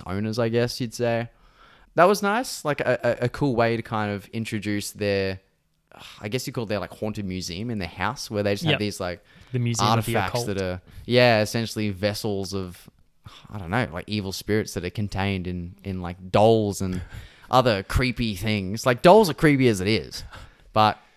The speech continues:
Speaker 1: like, making Annabelle, like, a ceramic kind of doll with, like, chips and a
Speaker 2: Mm-hmm,
Speaker 1: creepy
Speaker 2: mm-hmm.
Speaker 1: grin and, and everything, that was just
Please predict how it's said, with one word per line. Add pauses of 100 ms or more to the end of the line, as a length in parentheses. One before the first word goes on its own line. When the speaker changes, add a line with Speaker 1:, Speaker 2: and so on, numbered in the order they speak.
(340)
Speaker 1:
like,
making
Annabelle,
like,
a
ceramic (440)
kind
of (720)
doll
with,
like,
chips
and
a
Speaker 2:
Mm-hmm,
Speaker 1:
creepy
Speaker 2:
mm-hmm.
Speaker 1:
grin
and,
and
everything,
that
was
just